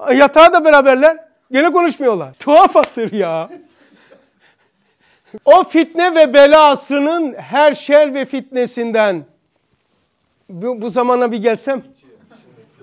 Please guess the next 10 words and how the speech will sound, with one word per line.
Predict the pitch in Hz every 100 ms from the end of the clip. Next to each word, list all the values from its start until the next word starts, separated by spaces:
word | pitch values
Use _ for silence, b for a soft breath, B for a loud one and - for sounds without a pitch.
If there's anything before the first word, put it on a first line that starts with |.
| _ _ _ _
Ey | 277 285 339 320
felaket | 302 302 294 285 311 302 302
ve | 262
helaket | 277 277 269 285 269
asrının | 294 247 - 262
adamı. | 247 240 233 196 - b b
Ustad, | 202 - 254 247 - _ _ _ _ _ _ _ _ -
Ustad | 226 - 277 269 -
asrın | 226 226 269 269
imamı. | 247 226 170